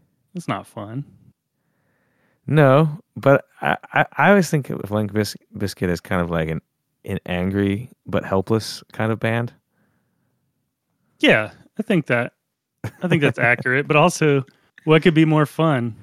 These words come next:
Speaker 1: than being angry and helpless? <laughs> Like a, like a kitten or something.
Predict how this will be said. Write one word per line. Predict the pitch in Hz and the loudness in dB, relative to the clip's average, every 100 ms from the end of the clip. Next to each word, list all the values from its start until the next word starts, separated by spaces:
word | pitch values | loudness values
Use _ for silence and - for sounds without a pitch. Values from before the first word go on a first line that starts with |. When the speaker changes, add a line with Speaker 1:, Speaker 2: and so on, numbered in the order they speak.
| - _ _ _ - | -20 _ _ _ -6
Speaker 1:
than | 127 131 | -4 0
being | 131 156 | 0 2
angry | 135 139 | 2 2
and | 127 | 0
helpless? | 139 127 104 - _ - - | -2 -4 -10 -14 _ -20 -10
<laughs> | 156 - - - - - - - - - - - - - _ - | -6 -6 -6 -8 -10 -10 -10 -10 -10 -10 -12 -14 -20 -20 _ -6
Like | 139 135 | -2 2
a, | 127 120 117 _ - | 4 2 -2 _ -10
like | 143 120 | -6 -4
a | 117 - _ | -4 -6 _
kitten | - 151 117 110 | -4 -2 -2 -6
or | 104 | -8
something. | 113 104 104 | -8 -10 -12